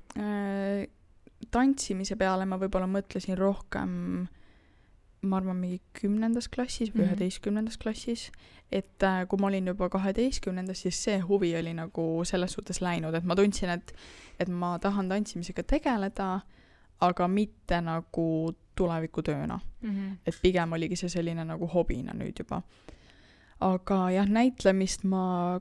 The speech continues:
Speaker 1: kaalusin väga palju, äh, sinna, no siis, kui mina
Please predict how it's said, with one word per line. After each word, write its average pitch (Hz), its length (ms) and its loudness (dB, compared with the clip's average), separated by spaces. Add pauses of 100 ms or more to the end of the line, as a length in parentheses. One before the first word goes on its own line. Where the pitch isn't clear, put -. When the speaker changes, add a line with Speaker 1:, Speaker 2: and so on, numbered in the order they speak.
(120)
Speaker 1:
kaalusin 190 560 2
väga 180 220 0
palju, 233 640 4 (480)
äh, 180 520 -2 (200)
sinna, 175 720 0 (1300)
no 180 220 2
siis, - 260 -2
kui - 160 0
mina 180 220 0